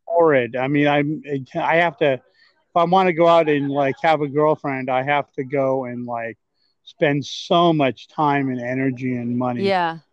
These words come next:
Speaker 1: It's just like, it's, it's hell, you
Speaker 2: Yeah.
Speaker 1: know? And it's just like,
Speaker 2: Well,
Speaker 1: I
Speaker 2: yeah,
Speaker 1: am
Speaker 2: you have to
Speaker 1: the
Speaker 2: date so
Speaker 1: last
Speaker 2: many
Speaker 1: couple
Speaker 2: people to find one you like,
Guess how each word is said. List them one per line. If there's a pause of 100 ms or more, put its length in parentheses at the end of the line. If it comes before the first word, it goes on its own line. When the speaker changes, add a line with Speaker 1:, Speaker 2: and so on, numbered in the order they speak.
Speaker 1:
It's
just
like, (500)
it's,
it's (100)
hell, (640)
you
Speaker 2:
Yeah.
Speaker 1:
know?
And (1400)
it's
just
like,
Speaker 2:
Well,
Speaker 1:
I
Speaker 2:
yeah,
Speaker 1:
am
Speaker 2:
you
have
to
Speaker 1:
the
Speaker 2:
date
so
Speaker 1:
last
Speaker 2:
many
Speaker 1:
couple
Speaker 2:
people
to
find
one
you
like,